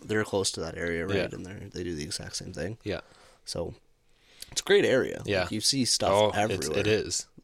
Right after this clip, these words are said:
Speaker 1: All the tracks, all the scat, everything.
Speaker 2: One thing I find a lot harder, and, uh, y-, you see that at, for, for anyone that follows along, like, big names, when, when someone's out there and they're on an archery hunt for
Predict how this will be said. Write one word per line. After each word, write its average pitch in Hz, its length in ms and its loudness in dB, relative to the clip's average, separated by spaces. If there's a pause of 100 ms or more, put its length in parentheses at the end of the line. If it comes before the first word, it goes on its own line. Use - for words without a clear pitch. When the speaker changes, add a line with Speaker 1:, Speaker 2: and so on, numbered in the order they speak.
Speaker 1:
All 98 140 -2
the 90 80 -6
tracks, 110 560 -2
all 95 180 -8
the 78 380 -6
scat, - 560 -6
everything. 107 400 -6 (220)
Speaker 2:
One 147 180 4
thing 185 160 4
I 165 100 10
find 135 320 6
a 123 40 10
lot 117 220 10
harder, 113 340 6
and, 107 260 4
uh, 95 280 0
y-, - 40 -2
you 110 380 -4
see 143 240 6
that 117 260 8
at, 107 160 0
for, 113 260 2
for - 140 4
anyone 123 260 4
that 117 140 0
follows 110 300 4
along, 104 280 0
like, 101 220 0
big 104 220 0
names, 107 360 2
when, 101 220 -6 (260)
when 113 140 0
someone's 156 400 8
out 123 240 6
there 113 420 6
and 104 240 -2
they're 110 380 4
on 98 400 -2
an 92 160 -6
archery 110 500 4
hunt 101 360 0
for 95 500 2